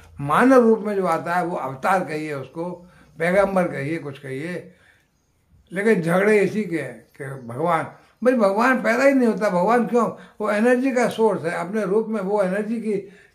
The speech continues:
थोड़ी ज़्यादा एनर्जी दे दी किसी को, ज़्यादा दिमाग अच्छा दे दिया, वो ज़्यादा बुद्धिमान हो गया, वही ईश्वर रूप हो गया। आप उसकी पूजा करने लगते हैं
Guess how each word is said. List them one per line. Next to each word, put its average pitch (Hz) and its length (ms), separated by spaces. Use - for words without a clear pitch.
थोड़ी 247 220
ज़्यादा 202 320
एनर्जी 214 360
दे 208 160
दी 214 140
किसी 202 280
को, 202 160
ज़्यादा 196 320
दिमाग 180 380
अच्छा - 220
दे 185 220
दिया, 208 240
वो 170 80
ज़्यादा 208 280
बुद्धिमान 202 520
हो 165 160
गया, 165 300
वही 226 500
ईश्वर 220 360
रूप 208 240
हो 190 100
गया। 175 200
आप 175 220
उसकी 180 220
पूजा 208 320
करने 165 240
लगते 135 300
हैं 113 160